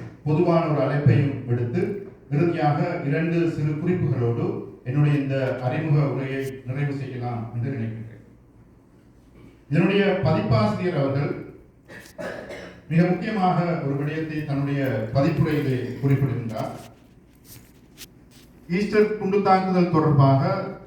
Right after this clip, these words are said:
ஜனாதிபதி தலைமையிலே ஐந்து ஆணைக்குழுக்கள் அமைக்கப்பட்டிருக்கின்றன. ஜனாதிபதி மற்றும் நீதிபதிகள், பாராளுமன்ற,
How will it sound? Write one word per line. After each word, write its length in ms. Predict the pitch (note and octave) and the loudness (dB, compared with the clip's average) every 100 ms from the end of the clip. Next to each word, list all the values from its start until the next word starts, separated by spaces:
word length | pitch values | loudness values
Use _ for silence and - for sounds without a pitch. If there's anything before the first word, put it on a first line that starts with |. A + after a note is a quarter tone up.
| - | -12
ஜனாதிபதி 880 | - C#3 F#3 F#3 F3+ F3 E3 D3 - - - - _ _ | 0 2 2 4 4 6 2 0 -4 -12 -18 -20 _ _
தலைமையிலே 560 | D3 D#3 D#3 D3+ E3 - | 0 2 4 2 2 -2
ஐந்து 420 | D3 F#3+ G#3 F#3+ | 0 0 0 -2
ஆணைக்குழுக்கள் 920 | D#3+ E3+ E3 D#3+ D#3 D#3 C#3+ - - - _ _ - - | -2 -4 -6 -8 -8 -8 -10 -10 -16 -20 _ _ -10 0
அமைக்கப்பட்டிருக்கின்றன. 920 | D#3 C#3+ D3 C3 A#2 - - A#2+ D#3 - - - - - | 2 2 2 2 2 -2 -6 -6 -8 -10 -16 -20 -20 -10
ஜனாதிபதி 500 | B2+ C3+ C#3+ D3 D#3+ | -4 0 2 2 0
மற்றும் 380 | E3+ C#3+ C#3+ C3 | -2 -2 -2 0
நீதிபதிகள், 800 | C3+ D#3 E3 - D#3+ F#3+ - - - - - | 0 2 2 2 0 -6 -8 -12 -20 -14 -2
பாராளுமன்ற, 1000 | C#3+ E3 F3 E3+ E3 D#3 D#3 D3 - | 0 2 2 0 -2 -4 -4 -4 -6